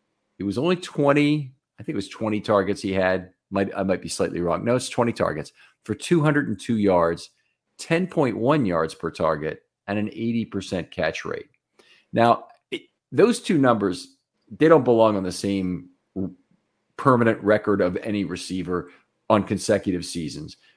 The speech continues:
unless maybe some sort of injury is involved. And, and that wasn't the case with Proche, at least to the degree I know. He might have been, he might have missed a game for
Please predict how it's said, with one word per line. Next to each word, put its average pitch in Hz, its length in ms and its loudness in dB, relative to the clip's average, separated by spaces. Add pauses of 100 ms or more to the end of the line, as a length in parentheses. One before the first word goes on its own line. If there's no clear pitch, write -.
(180)
unless 131 340 2
maybe 110 200 -2
some 101 140 -6
sort 107 180 0
of 90 60 -2
injury 87 360 -2
is 71 100 -8
involved. 73 560 -4
And, 101 240 -4
and 113 140 0
that 113 200 4
wasn't 123 280 4
the 101 80 2
case 101 240 -2
with 101 140 -6
Proche, 90 420 0
at 98 140 -6
least 90 180 -6
to 90 80 -6
the 85 80 -4
degree 85 360 -4
I 80 120 0
know. 90 400 2
He 90 100 0
might 87 200 -4
have 82 80 -6
been, 85 180 -4
he 82 120 -10
might 85 180 -2
have 80 100 -6
missed 85 180 -8
a 85 60 -12
game 85 280 -6
for 85 300 -4